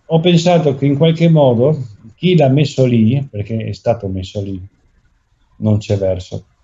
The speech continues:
chi l'ha messo lì ha, ha voluto in, in qualche maniera indirettamente creare attenzione attorno a me, cioè nel, nel senso, eh, potrei essere l'autore io del tutto, no? Così, questa è l'impressione.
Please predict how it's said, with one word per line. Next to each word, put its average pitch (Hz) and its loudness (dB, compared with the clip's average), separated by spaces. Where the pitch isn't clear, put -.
chi 175 -4
l'ha 170 4
messo 151 2
lì 143 4
ha, 185 0
ha 151 0
voluto 175 4
in, 147 2
in 151 0
qualche 180 0
maniera 151 2
indirettamente 151 2
creare 151 4
attenzione 135 2
attorno 117 0
a 113 0
me, 104 0
cioè 117 -4
nel, 127 2
nel 135 0
senso, 113 -2
eh, 120 -6
potrei 131 2
essere 127 2
l'autore 120 2
io 110 2
del 107 0
tutto, - -14
no? 107 -6
Così, 104 -4
questa 120 -6
è 113 0
l'impressione. 113 -4